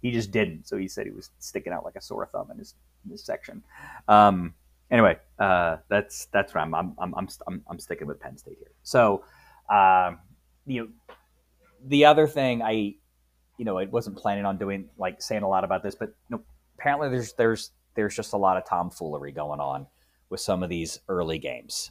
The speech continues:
right? Especially the ones that don't matter, right? No one really understands what Saban was doing with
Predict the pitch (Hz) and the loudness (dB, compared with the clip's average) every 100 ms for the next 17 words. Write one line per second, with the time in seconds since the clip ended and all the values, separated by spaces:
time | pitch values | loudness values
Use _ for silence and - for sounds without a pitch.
0 | - 113 117 - 95 - 95 87 85 80 | -4 -4 -4 -4 -4 -4 -4 -2 -4 -4
1 | 71 71 67 - 62 - _ _ _ _ | -10 -8 -10 -10 -18 -20 _ _ _ _
2 | 80 82 92 104 110 120 123 110 107 _ | -8 -6 -2 2 4 4 2 -2 -10 _
3 | _ _ 107 113 120 120 104 107 98 95 | _ _ -4 4 6 6 4 -2 -4 -6
4 | - 90 87 85 90 - 92 90 87 87 | -6 -6 -6 -6 -8 -4 -2 -2 -4 -6
5 | 85 82 85 80 80 78 85 82 80 | -8 -6 -6 -6 -8 -10 -8 -8 -8